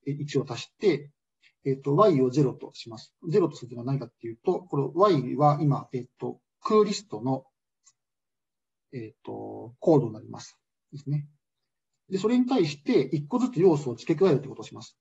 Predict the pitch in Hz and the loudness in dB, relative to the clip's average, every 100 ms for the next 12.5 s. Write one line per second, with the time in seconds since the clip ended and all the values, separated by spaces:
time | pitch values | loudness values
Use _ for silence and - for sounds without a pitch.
0 | - 156 254 240 - 196 208 185 170 151 | -6 -6 -2 -4 -4 -4 2 2 2 0
1 | 156 147 151 147 143 113 - 117 _ 175 | 0 0 0 0 -2 -4 -10 -16 _ -2
2 | 135 - _ _ _ _ _ _ _ _ | -2 -2 _ _ _ _ _ _ _ _
3 | _ _ _ - 123 - - 120 - _ | _ _ _ -14 -12 -12 -12 -12 -12 _
4 | _ _ _ _ - 151 123 - - - | _ _ _ _ -4 -2 -2 -4 -10 -4
5 | 131 120 - - _ _ - - - - | -2 -2 -6 -20 _ _ -20 -20 -20 -12
6 | 156 151 254 - 139 127 151 147 143 139 | -6 0 0 2 2 4 2 2 0 2
7 | 143 143 135 117 - 117 117 147 147 _ | 4 4 2 -10 -12 -14 -12 -12 -12 _
8 | _ _ _ _ _ _ _ _ _ _ | _ _ _ _ _ _ _ _ _ _
9 | _ 254 214 135 135 190 143 - 120 117 | _ 2 4 2 6 6 4 -2 -6 -6
10 | 120 131 165 147 _ _ _ _ _ _ | -4 0 0 0 _ _ _ _ _ _
11 | _ _ _ _ - 147 147 143 127 113 | _ _ _ _ -6 0 2 2 0 -4
12 | 113 117 165 175 | -8 -4 -2 -4